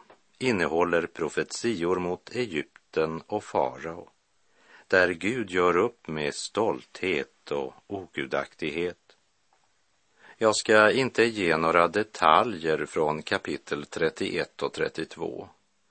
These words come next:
utan endast nämna att Gud i kapitel trettioett talar till farao och hans larmande hop,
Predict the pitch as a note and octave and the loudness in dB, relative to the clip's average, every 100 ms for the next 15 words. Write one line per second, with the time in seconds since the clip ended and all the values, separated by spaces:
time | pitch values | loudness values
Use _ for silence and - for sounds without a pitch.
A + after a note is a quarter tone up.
0 | _ _ - - G#2 G#2+ G#2+ B2 F2 E2 | _ _ -20 -6 4 6 6 4 4 2
1 | - - G2+ E2+ D#2 D#2 F#2+ E2+ D#2+ - | 2 0 4 4 2 0 0 0 -4 -6
2 | - E2+ E2+ G2 G#2 - A2+ G2 - F#2+ | -6 -2 0 -2 -10 -8 -6 -6 -4 -4
3 | - D2 - C#2+ - D2+ C#2+ - - G#2+ | -2 -6 -4 -6 -4 -2 -2 -4 -2 -2
4 | G#2+ _ - G#2+ D2 D#2 D#2+ - E2 D#2+ | -4 _ 0 2 4 2 0 -2 -4 -6
5 | - F2 G#2+ E2+ D#2+ C#2+ C2+ - F#2+ F2 | 0 2 4 2 0 0 -2 -4 -4 2
6 | D#2 D2 D2 - E2 E2+ G#2 D#2 C#2+ D2+ | 4 4 0 -10 -6 -2 0 -2 -2 -2
7 | E2 G#2 G#2 C3+ G2+ | -2 -4 -4 -6 -8